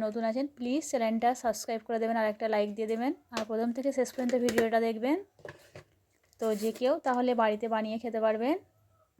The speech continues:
তো প্রথমে আমি কি কি উপকরণ নিয়ে নিয়েছি সেটা আমি বলছি। প্রথমে নিয়েছি গ্রেট করে রাখা পেঁয়াজ, আর নিয়েছি ছোটো ছোটো কুচি করে রাখা কাঁচা লঙ্কা, আর নিয়েছি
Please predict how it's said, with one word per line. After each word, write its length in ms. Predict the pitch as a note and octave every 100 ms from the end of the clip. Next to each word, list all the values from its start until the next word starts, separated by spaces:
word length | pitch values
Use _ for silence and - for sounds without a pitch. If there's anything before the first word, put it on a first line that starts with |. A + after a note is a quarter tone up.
| _ _ _ _ _ _ _ _ _ _ _ - - _ _ _ - - - -
তো 60 | D4
প্রথমে 280 | C#4+ C#4 C#4
আমি 100 | C4+ C#4
কি 80 | C4+ -
কি 80 | C4+ B3
উপকরণ 380 | B3+ B3 B3 B3
নিয়ে 120 | B3 B3
নিয়েছি 320 | B3 A#3+ C#4 G#4+ - - _ -
সেটা 200 | B3 A#3
আমি 120 | A3+ A#3 A3+
বলছি। 320 | A3+ A3 C4 F4+ C4+
প্রথমে 260 | A#3+ A#3+ B3
নিয়েছি 360 | B3+ B3 - D4 C#4+
গ্রেট 200 | A#3 A#3 -
করে 160 | B3 A#3+ A#3+
রাখা 220 | A#3+ C4 C4+ -
পেঁয়াজ, 400 | B3 A#3 D4 F#4 - _ _ _ - - - - - - _ _ A3+
আর 80 | A#3+
নিয়েছি 380 | B3 B3 B3 C4 E4+ - _ _
ছোটো 140 | C4+ A#3+
ছোটো 140 | A#3+ B3
কুচি 180 | B3+ B3 B3
করে 120 | B3 A#3+
রাখা 140 | B3+ C4
কাঁচা 200 | B3 B3+ A#3+
লঙ্কা, 360 | A#3+ A#3 C4 E4 F4+ -
আর 80 | B3
নিয়েছি 220 | A#3+ B3